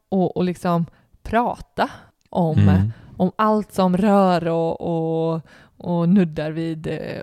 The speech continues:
Speaker 1: ekonomi.
Speaker 2: Mm.
Speaker 1: Och vi ser ju möjligheterna att, att, eh, att inte bara inspirera utan att faktiskt ge någonting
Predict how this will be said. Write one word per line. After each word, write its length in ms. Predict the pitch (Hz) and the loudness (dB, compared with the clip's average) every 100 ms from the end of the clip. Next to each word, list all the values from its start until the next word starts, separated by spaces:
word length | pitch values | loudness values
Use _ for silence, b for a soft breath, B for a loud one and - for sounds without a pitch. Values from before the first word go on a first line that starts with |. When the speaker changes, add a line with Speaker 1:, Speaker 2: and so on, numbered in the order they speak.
| - | -12
Speaker 1:
ekonomi. 760 | 180 - 165 170 185 180 165 165 - | -8 -4 0 2 2 0 -4 -8 -4
Speaker 2:
Mm. 340 | 98 95 107 147 _ | 0 2 2 -2 _
Speaker 1:
Och 160 | - 220 | -2 0
vi 80 | |
ser 400 | 220 - 196 165 | 0 -4 -6 -4
ju 220 | 165 185 170 | -2 0 2
möjligheterna 800 | 190 202 165 170 175 - 165 165 | 2 2 -2 -6 -12 -8 -8 -8
att, 380 | 175 117 _ - | -10 -14 _ -16
att, 380 | - 170 _ - | -14 -14 _ -10
eh, 320 | 170 165 160 170 180 - _ _ | -8 -6 -6 -6 -8 -12 _ _
att 140 | - 233 | -8 -2
inte 180 | 254 190 | 0 2
bara 240 | 208 175 | 2 0
inspirera 800 | 165 - - 208 220 196 165 233 | -4 -4 -2 0 0 -2 -2 0
utan 240 | 262 208 | 0 -2
att 80 | 202 | -4
faktiskt 400 | 214 - 170 - | -6 -8 -8 -6
ge 540 | 185 175 208 214 254 269 | -6 -2 -2 -2 -4 -2
någonting 800 | 208 160 165 175 160 165 175 | -2 -2 -6 -8 -8 -6 -8